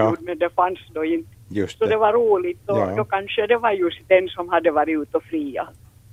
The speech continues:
Speaker 1: Ja, det är
Speaker 2: Och
Speaker 1: det
Speaker 2: sen,
Speaker 1: där.
Speaker 2: sen, sen kan jag säga också här från Emsale, vi har på vintern, jag har inte sett tidigare, men jag hade då mitt i vintern här så var det några dagar så kom det de här,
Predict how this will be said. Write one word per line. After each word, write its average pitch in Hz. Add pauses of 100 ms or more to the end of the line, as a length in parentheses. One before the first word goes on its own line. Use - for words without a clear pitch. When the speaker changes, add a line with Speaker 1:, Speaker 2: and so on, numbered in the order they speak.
(880)
Speaker 1:
Ja, 107
det 113
är -
Speaker 2:
Och 214
Speaker 1:
det -
Speaker 2:
sen, -
Speaker 1:
där. 101
Speaker 2:
sen, 269 (320)
sen 285
kan 262
jag 254
säga 262
också 247
här 240
från 240
Emsale, 226
vi 226
har 220 (560)
på 226
vintern, 233
jag 214
har 214
inte 214
sett -
tidigare, 185
men 196
jag 190
hade 202
då 208 (540)
mitt 226
i 220
vintern 185
här 175
så 185
var 175
det 190
några 196
dagar 175
så 175
kom 185
det 175
de 185
här, 180